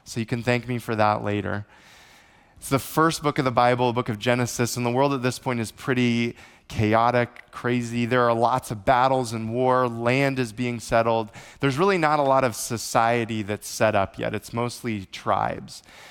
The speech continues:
So to introduce us, we start in Genesis eleven. We meet our main character, Abram. We hear his genealogy. In subsequent chapters, he meets his wife, Sarai.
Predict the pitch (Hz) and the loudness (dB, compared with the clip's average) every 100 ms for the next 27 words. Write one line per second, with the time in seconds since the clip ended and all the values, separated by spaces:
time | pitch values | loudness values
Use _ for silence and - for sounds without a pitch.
0 | - - 147 156 - 160 139 135 - 110 | -12 -2 0 0 -2 -2 -2 -2 2 2
1 | 107 - - - - - _ 113 131 127 | 2 -2 -14 -18 -20 -20 _ -4 -2 -2
2 | - 135 127 131 131 120 104 127 120 123 | 0 2 2 2 -4 -4 0 0 -2 -6
3 | - 113 120 123 123 120 120 113 117 120 | -4 2 2 2 -2 -4 -2 0 0 -2
4 | 120 - 117 104 110 - 139 135 131 127 | -4 -2 -2 -2 -6 -2 0 0 0 -2
5 | 117 110 117 107 95 95 123 117 107 117 | -4 -4 -2 -4 -6 -8 -6 0 2 2
6 | 123 113 120 117 117 - - - - - | 0 -4 -6 -8 -8 -18 -20 -20 -4 0
7 | 143 - 143 131 131 127 131 117 131 127 | 0 0 -4 0 0 0 -2 -6 -4 -4
8 | 117 117 107 113 113 - - 117 120 120 | -6 -8 -4 0 0 -2 -6 0 2 4
9 | 110 107 113 | 4 2 -2